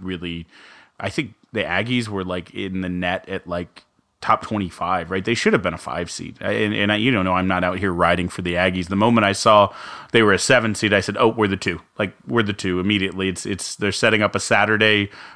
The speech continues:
ratings matchup between these two teams. I get it. Uh, but they didn't give them the easiest path necessarily. Penn State's probably the, the best ninth seed, tenth seed, excuse me, in the, in the country. They are a team that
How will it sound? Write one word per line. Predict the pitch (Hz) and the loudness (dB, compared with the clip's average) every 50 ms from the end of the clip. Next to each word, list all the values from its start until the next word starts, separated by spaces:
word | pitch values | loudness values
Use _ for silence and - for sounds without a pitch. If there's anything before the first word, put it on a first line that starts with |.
| - - | -10 -2
ratings | 95 107 104 107 104 101 101 95 90 | 2 4 4 4 4 2 0 0 0
matchup | 98 98 98 95 95 - 101 95 85 | 0 2 2 2 2 0 -2 -2 -2
between | - 95 - - 104 95 92 95 | -2 -8 -8 -4 -4 -2 -2 -2
these | 92 90 90 - | -2 -2 -4 -8
two | - - 98 90 | -6 -4 -4 -4
teams. | 85 - 98 90 87 82 85 | -4 -4 -4 -4 -4 -4 -4
I | 87 85 | -6 -4
get | 82 98 98 92 | 0 0 0 0
it. | 92 87 - - - - - - - | 0 -2 -4 -10 -20 -18 -16 -6 0
Uh, | - 104 | 0 2
but | 110 127 | 4 6
they | 143 | 6
didn't | 135 147 151 - 123 | 6 6 4 2 2
give | 110 160 196 | 0 0 2
them | 180 117 | 2 0
the | 98 92 82 107 | 0 -2 -2 -2
easiest | 156 254 269 180 82 80 78 - - | 0 0 0 0 -2 -6 -8 -8 -2
path | - 101 90 - - | 0 0 0 0 -2
necessarily. | 101 - - 98 - - 101 98 98 95 95 98 98 98 98 95 | -8 -6 -6 -8 -4 -2 0 0 0 -2 -2 -2 -2 -2 -2 -4
Penn | - - 120 123 | -2 -2 -2 -2
State's | 113 - - 123 117 - | -2 -2 -2 -2 -2 -2
probably | - - 113 107 107 110 104 101 95 | -2 2 2 2 2 0 -2 -2 -2
the, | 95 95 92 95 | -2 -4 -4 -6
the | 101 101 95 92 87 | -6 -6 -6 -6 -4
best | 92 95 95 95 - - | 0 0 0 0 -2 -2
ninth | 104 98 95 95 92 - | -2 0 0 0 -2 -4
seed, | - - - 98 92 92 87 - - _ - 85 - - | -8 -6 -4 -2 -2 -4 -6 -8 -16 _ -14 -14 -8 0
tenth | - 147 147 120 | 0 0 0 0
seed, | - 110 98 | -2 -4 -4
excuse | 95 - 123 107 104 | -4 -2 -2 0 0
me, | 104 98 107 | 0 0 0
in | 113 113 | 0 0
the, | 104 98 95 98 98 120 | 0 0 -2 -2 -2 -2
in | 120 123 | 0 0
the | 113 98 | 0 0
country. | - - 117 120 113 - 95 90 85 90 92 95 - | 0 0 0 0 0 -2 -4 -2 -2 -4 -4 -6 -6
They | 107 107 110 123 | 0 2 2 4
are | 139 135 123 117 | 4 4 4 4
a | 110 104 | 2 0
team | - - 120 113 113 110 107 | 0 -2 0 0 0 0 0
that | 104 98 95 95 98 - | 2 2 2 0 0 -2